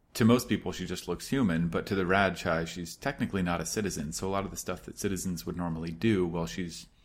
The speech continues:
perhaps familiar with protocol, because she was a ship, um, some of her ancillaries were basically just, like, aides de camp,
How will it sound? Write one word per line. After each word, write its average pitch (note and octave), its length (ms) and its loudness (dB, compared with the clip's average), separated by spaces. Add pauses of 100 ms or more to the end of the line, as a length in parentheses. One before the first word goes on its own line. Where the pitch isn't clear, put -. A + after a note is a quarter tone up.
(240)
perhaps F#2 280 0
familiar G2 440 2
with E2+ 200 -4
protocol, F2+ 680 2 (520)
because F2 420 -2
she - 100 -6
was E2+ 240 -4
a F2 60 -2
ship, - 460 -6
um, F2 280 -4
some G2 180 0
of E2 80 -4
her F2+ 80 -2
ancillaries F2 540 -4
were F2+ 120 -2
basically F2 440 -2
just, F2+ 320 -8
like, - 300 -8
aides F2+ 260 -6
de E2 100 -6
camp, F2 440 -4